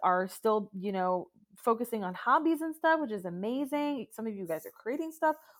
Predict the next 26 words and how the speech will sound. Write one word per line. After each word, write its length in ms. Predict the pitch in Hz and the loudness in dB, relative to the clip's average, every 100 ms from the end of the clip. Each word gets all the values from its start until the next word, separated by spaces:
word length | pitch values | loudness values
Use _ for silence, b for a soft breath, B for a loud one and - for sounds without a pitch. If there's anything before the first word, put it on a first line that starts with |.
| B | B
Whatever 400 | 240 - 330 330 | 2 6 4 6
it 80 | 320 | 2
is 100 | 302 | 0
you're 80 | |
doing, 320 | 302 330 302 269 - | 0 0 -2 -4 -2
it's 360 | 302 - - _ _ _ | -4 -4 -14 _ _ _
awesome. 460 | - 381 - 220 180 | -4 -2 0 0 2
It's, 280 | 226 233 269 | 2 0 2
like, 240 | 285 294 - | 2 2 2
above 480 | 269 262 247 262 277 | 0 2 4 4 4
and 160 | 285 | 0
beyond 500 | 269 247 220 262 190 | 0 2 4 4 2
because, 360 | 190 196 226 202 | 0 0 -2 2
like, 280 | 202 196 - b b b - | 4 2 0 b b b -10
just 360 | 190 262 294 196 | 2 2 2 2
day-to-day 480 | 233 269 233 233 226 | 4 4 2 2 4
life 260 | 214 220 | 4 2
during 160 | 190 180 | 0 -2
a 40 | |
pandemic 440 | 185 180 170 170 175 | -2 -2 -4 -4 -6
is 120 | 175 | -6
so 160 | 170 165 | -4 -2
hard. 380 | 165 165 156 165 | 2 2 2 0
And 100 | 202 | 0
I 100 | 202 | 0
did, 360 | 185 262 294 | 0 2 2